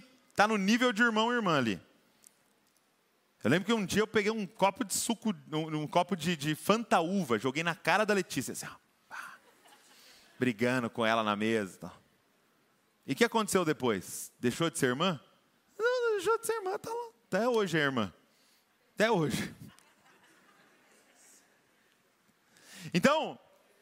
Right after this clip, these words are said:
por que eu tô dizendo isso? Não é romântico. Não é romântico. Por que que nós temos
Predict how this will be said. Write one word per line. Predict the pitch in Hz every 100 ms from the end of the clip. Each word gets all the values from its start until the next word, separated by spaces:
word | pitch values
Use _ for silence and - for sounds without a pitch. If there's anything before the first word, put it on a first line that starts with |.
| _ _ -
por |
que | 269
eu |
tô | 311
dizendo | 254 233 226 214
isso? | 185 147 143
Não | 170 269 302
é |
romântico. | 277 294 262 254 226 - - 190 - - - - - _ _ _ _ _ _ _ _ _ -
Não | 170 269
é |
romântico. | 294 320 294 220 - - - _ _ _ _ _ _ _ _ _ - -
Por | 269 277
que | - - - 302 339 294 202
que | - 226
nós | 233 233 -
temos | 240 269 285 240 180 -